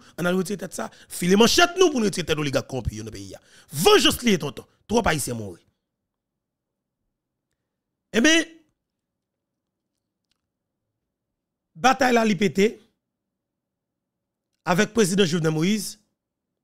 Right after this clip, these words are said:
monsieur, ouais, président Pape Joavel, monsieur descend de là.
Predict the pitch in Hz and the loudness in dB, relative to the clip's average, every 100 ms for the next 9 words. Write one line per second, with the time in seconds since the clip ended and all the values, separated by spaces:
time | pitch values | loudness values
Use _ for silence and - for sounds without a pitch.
0 | _ _ _ _ _ _ _ _ - 214 | _ _ _ _ _ _ _ _ -4 2
1 | 202 190 170 180 175 170 170 175 220 262 | 4 2 0 0 0 0 0 2 2 0
2 | - _ _ _ _ _ _ - 208 202 | -4 _ _ _ _ _ _ -8 -2 0
3 | 180 190 160 127 110 | 0 -2 -4 -6 -8